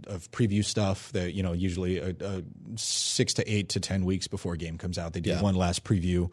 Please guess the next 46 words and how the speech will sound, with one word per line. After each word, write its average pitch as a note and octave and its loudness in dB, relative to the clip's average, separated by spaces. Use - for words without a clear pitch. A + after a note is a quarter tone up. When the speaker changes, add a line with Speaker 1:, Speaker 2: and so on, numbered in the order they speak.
Speaker 2:
Yep. G#2 2
Speaker 1:
Um, G2 6
<clears throat> - -20
Speaker 2:
It's D#3+ 10
a G#2+ 0
big D#2+ -10
push. - -2
Speaker 1:
but B2+ 12
I C#3+ 12
imagine C3+ 12
we'll B2 10
see, A#2 8
we're A2+ 4
gonna A2+ 10
see A2+ 6
Crackdown G#2+ 6
three. F2+ 2
I G2+ 2
imagine G2+ 4
we G#2+ 8
might A2+ 6
get, A2 4
finally C3+ 10
get G#2 6
the, G2+ 2
that F#2+ 2
rumored A#2+ 10
Xbox G#2+ 4
Elite G#2 4
two B2 6
controller A#2+ 6
announced A#2 0
because, F#2 -2
you C3 8
know, A#2 12
rumors C#3 10
were C#3 8
coming C3 10
out A#2+ 12
that A2 8
it F#2+ 6
exists G#2+ 4
a G#2 0
couple G2 2
weeks G#2+ 2
ago. G#2 6